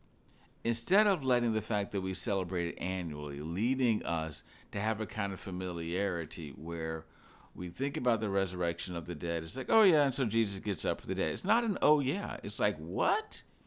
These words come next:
He got up from the dead? That's incredible. That's amazing." Almost like, "I wasn't expecting this. I didn't expect it to go this way."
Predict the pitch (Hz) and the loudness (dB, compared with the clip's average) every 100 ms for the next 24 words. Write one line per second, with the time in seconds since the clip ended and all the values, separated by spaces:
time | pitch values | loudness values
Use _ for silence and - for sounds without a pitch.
0 | _ _ - - - 180 190 160 185 113 | _ _ -20 -14 -2 4 6 4 2 2
1 | 92 - 123 247 277 - - - 403 339 | 0 2 0 0 -4 -6 -6 -6 -8 -8
2 | - - - - - - 55 - - - | -10 -8 -2 2 2 0 -2 -8 -16 -14
3 | - 202 220 214 202 220 240 208 80 - | -2 -2 0 -2 0 0 -2 -4 -8 -10
4 | - _ _ _ _ _ _ _ _ - | -18 _ _ _ _ _ _ _ _ -2
5 | 147 156 - 147 - - 190 208 196 196 | 0 0 2 0 0 0 2 4 4 2
6 | 202 202 - 220 240 254 208 208 240 240 | 0 0 0 0 2 2 4 4 4 -2
7 | - - - - - - 175 214 185 - | -8 -14 -20 -20 -6 0 2 4 2 2
8 | 196 233 147 127 131 139 131 180 247 - | 2 2 0 0 4 4 4 2 2 2
9 | 104 190 | 0 0